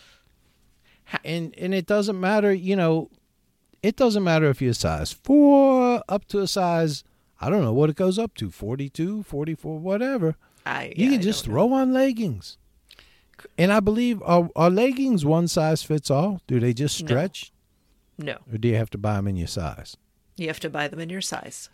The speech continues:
Speaker 2: Oh, okay.
Speaker 1: Colonel, what about little women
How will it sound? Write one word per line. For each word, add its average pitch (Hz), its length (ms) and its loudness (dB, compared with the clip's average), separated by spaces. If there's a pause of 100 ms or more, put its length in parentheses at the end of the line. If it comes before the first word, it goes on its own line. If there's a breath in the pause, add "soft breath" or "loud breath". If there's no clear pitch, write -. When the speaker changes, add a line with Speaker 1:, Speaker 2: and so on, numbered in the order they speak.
(120)
Speaker 2:
Oh, - 120 -10
okay. - 120 -14
Speaker 1:
Colonel, 311 320 0
what 196 180 -4
about 143 380 -4
little 151 640 -4
women 123 560 -6